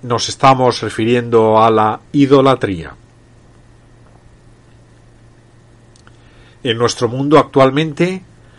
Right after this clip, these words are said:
se da la idolatría. Para muchos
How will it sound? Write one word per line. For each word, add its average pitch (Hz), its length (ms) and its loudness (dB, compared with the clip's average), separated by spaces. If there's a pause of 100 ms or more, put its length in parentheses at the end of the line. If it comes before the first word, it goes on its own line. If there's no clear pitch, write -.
(560)
se - 280 0
da 110 300 2 (340)
la 113 240 0
idolatría. 107 680 -4 (3750)
Para 123 200 4
muchos 226 720 0